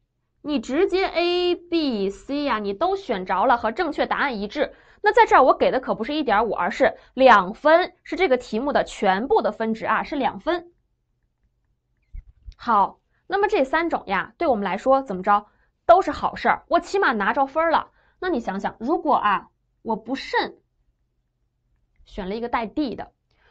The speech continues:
无论是我单独选了个 D，还是选了A D，或者说B D呀、A B D呀这种，或者说我选了个A B C D，好，D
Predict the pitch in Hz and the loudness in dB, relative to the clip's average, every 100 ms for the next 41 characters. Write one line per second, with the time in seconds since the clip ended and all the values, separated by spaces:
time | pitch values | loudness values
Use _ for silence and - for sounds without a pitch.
0 | _ 226 302 403 285 - 220 190 320 381 | _ -2 0 0 -2 -2 -2 0 0 0
1 | 277 247 208 180 196 196 220 - - 214 | -4 -6 -8 -8 -8 -8 -10 -10 -12 -8
2 | 269 277 185 185 - 330 349 339 269 220 | -6 -6 -6 -8 -4 -2 -2 -2 -4 -6
3 | 226 190 208 208 320 285 240 262 233 214 | -6 -6 -8 -10 -8 -8 -8 -8 -2 0
4 | 208 214 _ _ _ _ - 349 349 311 | -2 -6 _ _ _ _ -4 -2 -2 -4
5 | 233 262 214 190 240 196 175 - _ _ | -4 -4 -4 -4 -6 -8 -8 -12 _ _
6 | _ _ - 392 262 277 285 294 208 196 | _ _ -2 0 0 -2 -4 -2 -4 -4
7 | - 302 349 359 311 196 - 392 302 277 | -4 -2 -2 -4 -6 -6 -8 -8 -6 -8
8 | - _ _ - 202 185 - - _ _ | -10 _ _ -6 -2 0 -2 -6 _ _
9 | _ _ _ _ _ 466 440 - | _ _ _ _ _ 2 2 0